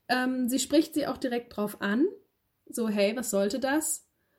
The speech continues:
Äh, du schmeißt mich hier unter den Bus, äh, nur damit du selber besser dastehst oder was? Und sie meint so, also Wanda meinte so, ja, sie hat halt,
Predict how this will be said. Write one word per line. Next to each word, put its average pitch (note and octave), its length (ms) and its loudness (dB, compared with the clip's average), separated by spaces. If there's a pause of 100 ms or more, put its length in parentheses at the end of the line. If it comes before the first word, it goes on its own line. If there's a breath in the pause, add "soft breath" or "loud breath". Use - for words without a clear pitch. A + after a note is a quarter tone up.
(140)
Äh, G#3+ 280 0
du G#3+ 160 0
schmeißt A3 460 -2
mich A#3+ 140 -2
hier A#3+ 260 -2
unter A3+ 220 0
den G#3+ 180 2
Bus, A3+ 440 0
äh, A3 200 -4
nur A3+ 160 0
damit G#3+ 260 0
du A3+ 60 -4
selber A3 240 -2
besser A#3 240 -4
dastehst A3+ 420 -4
oder G3 160 -2
was? G3 200 -4
Und G3+ 140 0
sie G#3 100 -2
meint G#3 240 0
so, G3+ 340 -2
also G3+ 220 -4
Wanda G#3 260 -2
meinte G3+ 260 -2
so, G3+ 100 -4
ja, G#3+ 500 -2 (100)
sie A3 240 0
hat A#3 220 0
halt, A3 420 -2